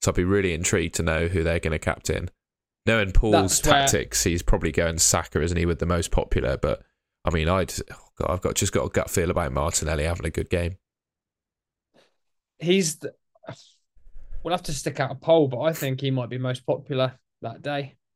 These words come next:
Speaker 2: But I think the reintroduction of Jesus, Tom, I think if you own him, any, if people own him, I think he's such a great shout. He's proved how pivotal he is. He's come straight. My concern was coming straight back in and finding form. Hasn't been
Speaker 1: He's,
Speaker 2: a problem,
Speaker 1: he's done
Speaker 2: is
Speaker 1: it
Speaker 2: it?
Speaker 1: immediately, hasn't he? Absolutely.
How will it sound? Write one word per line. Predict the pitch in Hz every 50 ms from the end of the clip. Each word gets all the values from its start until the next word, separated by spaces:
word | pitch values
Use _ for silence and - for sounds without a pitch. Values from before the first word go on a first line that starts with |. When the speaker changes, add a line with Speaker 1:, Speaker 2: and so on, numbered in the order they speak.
| _ _ - _ _ _ _ _ _ _ _ _
Speaker 2:
But | - 156
I | 170 160
think | - 185 175 165 151 151 151
the | 156 165 170 170 165
reintroduction | 165 180 185 196 180 156 160 170 156 151 - 160
of | 156 147
Jesus, | 139 135 147 143 131 135 160 160 151 131 -
Tom, | - - 127 120 120
I | 127 127
think | - 156 156 151 - -
if | 143 127 -
you | 139 135 131 -
own | 160 160 165 160 151
him, | 131 101 113 127 135
any, | 127 - - 156 151 151 131 - - - -
if | - 151 147 -
people | 170 165 160 - - -
own | 156 156 151 135
him, | 127 120 127
I | 135
think | 131 - 135 131
he's | - 131 123 123 120 123 - - -
such | - 135 135 131 -
a | 123
great | 127 123 120 123 127
shout. | 127 139 127 120 117 117 - _ _ _ _ -
He's | 143 135
proved | 135 - - 175 170 165 147 135
how | 127 135 135 131
pivotal | 135 - - 151 143 143 135 - - 123
he | 113 107 110 120
is. | 135 131
He's | 131 127 131
come | - 143 135
straight. | 127 - - 160 139 - - - _ _ _ _
My | - 160 185 196
concern | 190 - 170 151 135 - 139 127 120 120 120
was | 127 127
coming | - 143 143 135 131
straight | 127 - 143 123 -
back | - 127 131 - 143
in | 131 127 127
and | 127 123 127 127 -
finding | - 135 131 131 131 131
form. | 131 - 143 147 156 170 180 175 180 - 143 - 131
Hasn't | - 147 135 131 120
been | 120 123
Speaker 1:
He's, | 123
Speaker 2:
a | -
problem, | 131 127 92
Speaker 1:
he's | 117 117
done | 95 87
Speaker 2:
is | 76
Speaker 1:
it | 62
Speaker 2:
it? | 87
Speaker 1:
immediately, | 95 92 90 90 - 64 82
hasn't | 85 92 92 92 85
he? | 85 85 92 -
Absolutely. | 90 90 90 - - 78 92 95 - - 85 87